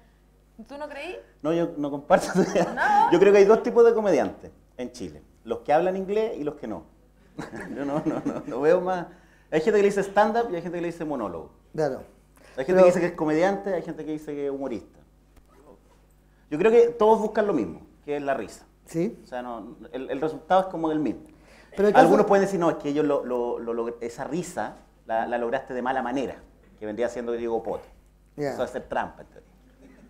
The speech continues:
Speaker 2: "Sigo
Speaker 1: No.
Speaker 2: culiao", ya, ah, te fuiste a la
Speaker 1: No,
Speaker 2: chucha.
Speaker 1: yo, pa' mí,
Speaker 2: Porque
Speaker 1: no.
Speaker 2: estáis usando un garabato para hacer reír. Eso es, wow, no
Speaker 1: Yo
Speaker 2: se
Speaker 1: no
Speaker 2: puede.
Speaker 1: creo eso.
Speaker 2: Pero, pero Nicanor
Speaker 1: Yo
Speaker 2: Parra dice garabato de repente, o dice una palabrota y también saca risa, ¿cachai?
Speaker 3: O sea,
Speaker 1: Yo
Speaker 3: usa
Speaker 1: no
Speaker 3: todas las técnicas
Speaker 2: Yo me
Speaker 3: de
Speaker 2: gusta toda la risa.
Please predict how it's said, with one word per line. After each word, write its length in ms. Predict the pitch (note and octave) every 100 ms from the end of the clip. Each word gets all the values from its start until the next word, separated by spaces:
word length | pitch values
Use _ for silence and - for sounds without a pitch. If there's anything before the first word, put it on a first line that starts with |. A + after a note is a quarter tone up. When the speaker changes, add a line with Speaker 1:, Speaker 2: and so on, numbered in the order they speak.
| _
Speaker 2:
"Sigo 200 | - C3+
Speaker 1:
No. 80 | C#3 C#3
Speaker 2:
culiao", 340 | C3+ D#3+ D#3+
ya, 380 | D3+ C3 A#2+ G#2+
ah, 60 | B2
te 80 | -
fuiste 240 | G#2 -
a 40 |
la 80 | G2
Speaker 1:
No, 80 | F2+
Speaker 2:
chucha. 200 | D#4+ F4+
Speaker 1:
yo, 180 | - -
pa' 140 | B3
mí, 100 | B3 D#4+ A#3+ A#3 - - - - F#3+ G3
Speaker 2:
Porque 160 | B3 D4
Speaker 1:
no. 60 | -
Speaker 2:
estáis 160 | E3+ F3
usando 320 | C#3+ E3 D#3+
un 60 | D#3+
garabato 440 | D3 C3+ D3 F3
para 80 | C#3+
hacer 160 | - F#2
reír. 220 | F#2+ E2
Eso 200 | - -
es, 80 | A#2 - _
wow, 280 | - - -
no 40 | -
Speaker 1:
Yo 60 |
Speaker 2:
se 80 | -
Speaker 1:
no 60 | B3+
Speaker 2:
puede. 120 | G3+
Speaker 1:
creo 200 | A#3 A#3+
eso. 80 | C4+
Speaker 2:
Pero, 340 | D#3 D#3+ D#3+ -
pero 180 | D#3 D3+
Nicanor 260 | D#3 E3
Speaker 1:
Yo 80 | F#3
Speaker 2:
Parra 220 | G3+ A#3 G3
dice 300 | D#3+ G3 D#3+
garabato 340 | C#3 A2+ A2
de 80 | A2
repente, 260 | G#2+ A2 A#2+
o 20 |
dice 200 | D3+ F3
una 240 | E3+ E3+
palabrota 640 | - C#3+ C#3+ D#3+ E3 F#2+ F2 -
y 60 |
también 280 | A#2+ A#2+ C#3+
saca 240 | C#3+ C#3+
risa, 240 | C#3 F2+ - _
¿cachai? 300 | F2+ _ B2+ _ _ _
Speaker 3:
O 80 | F3+
sea, 100 | G3+
Speaker 1:
Yo 60 | C#4
Speaker 3:
usa 120 | C4
Speaker 1:
no 60 |
Speaker 3:
todas 160 | G#3 A3+
las 60 | A#3
técnicas 300 | B3+ C4+ F#3
Speaker 2:
Yo 160 | G#3+
me 60 | G3+
Speaker 3:
de 60 | F3
Speaker 2:
gusta 200 | F3+ -
toda 140 | C#3+
la 100 | A#2+
risa. 300 | G#2 G#2 -